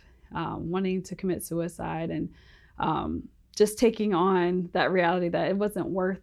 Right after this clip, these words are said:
living for any longer, um, 'cause the one that I really cared about, my father, was gone. Um,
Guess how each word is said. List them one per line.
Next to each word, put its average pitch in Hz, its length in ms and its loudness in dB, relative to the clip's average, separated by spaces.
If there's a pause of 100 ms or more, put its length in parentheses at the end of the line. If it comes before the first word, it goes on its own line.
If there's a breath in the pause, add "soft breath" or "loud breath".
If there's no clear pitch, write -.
living 185 360 -2
for 170 300 -2
any 170 160 0
longer, 175 640 -2 (120)
um, 165 280 -2
'cause 180 140 -6
the 190 40 0
one 196 320 2
that 175 180 0
I - 40 -2
really 190 340 0
cared 190 200 -2
about, 170 160 -4
my 180 120 -2
father, 175 340 -4
was 170 180 -6
gone. 175 480 -4 (460 soft breath)
Um, 170 460 -2